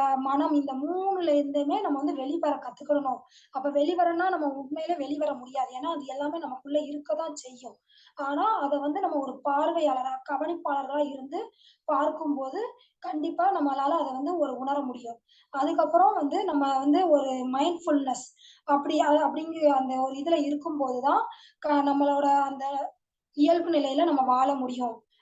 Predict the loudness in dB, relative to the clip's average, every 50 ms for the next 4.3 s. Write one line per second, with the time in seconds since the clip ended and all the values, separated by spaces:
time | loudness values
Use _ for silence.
0 | _ _ -10 -6 -2 -2 0 0 0 0 0 2 0 0 0 2 2 4 4 2
1 | 4 4 4 6 6 6 6 4 4 4 0 -2 -2 -2 -2 -2 0 2 4 6
2 | 6 6 4 0 -4 -2 0 0 0 2 2 2 2 2 2 0 0 -2 -2 0
3 | -2 -2 -4 -4 -2 0 0 0 0 -2 0 0 0 0 0 -2 -4 -4 -4 -4
4 | -6 -8 -10 -8 -6